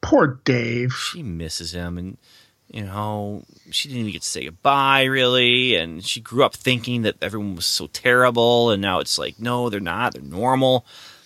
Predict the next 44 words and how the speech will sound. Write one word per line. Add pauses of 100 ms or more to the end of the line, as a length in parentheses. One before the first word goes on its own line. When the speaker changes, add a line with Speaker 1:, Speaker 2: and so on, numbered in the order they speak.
(160)
Speaker 2:
And
Speaker 1:
Well,
Speaker 2:
I
wanna
Speaker 1:
fifty
percent
of
the
humans
she
met
are, (100)
are
pretty
normal. (560)
Speaker 2:
Yeah.
Speaker 1:
The,
the
other
half
is
not
real
great. (200)
Speaker 2:
Yeah. (640)
Uh,
but
it's, (560)
she
misses
this
life
of
normal
people
living
normal
lives
with
no
powers (480)
and
no
palaces.